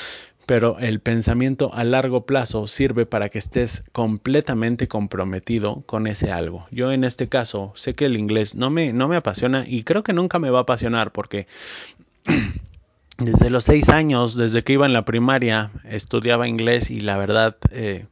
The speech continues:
han pasado ya bastantes años y sigue sin gustarme, eh, en el grado de pasión, ¿no? Sin embargo, tengo mi otra pasión y mi otra pasión,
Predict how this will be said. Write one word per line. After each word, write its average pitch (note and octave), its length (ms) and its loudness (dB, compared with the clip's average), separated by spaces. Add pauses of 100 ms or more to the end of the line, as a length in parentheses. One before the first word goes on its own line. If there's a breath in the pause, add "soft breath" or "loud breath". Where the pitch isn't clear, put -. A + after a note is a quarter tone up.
(640 loud breath)
han A2+ 120 -4
pasado A2+ 360 4
ya A2 160 2
bastantes A2+ 580 2
años A#2+ 440 -2
y A#2 160 -6
sigue D3+ 260 0
sin B2+ 260 -2
gustarme, D3+ 720 0
eh, A2+ 440 -2
en A#2 120 0
el A2+ 160 2
grado C3+ 340 4
de A#2 120 2
pasión, F#2+ 540 -4
¿no? D3+ 260 -2 (460 loud breath)
Sin B2+ 260 0
embargo, C3 720 4
tengo C#3 320 0
mi B2 160 2
otra A#2+ 240 0
pasión A2 460 -2
y G#2+ 100 -6
mi G#2+ 160 -2
otra G#2+ 240 -4
pasión, G#2+ 520 -4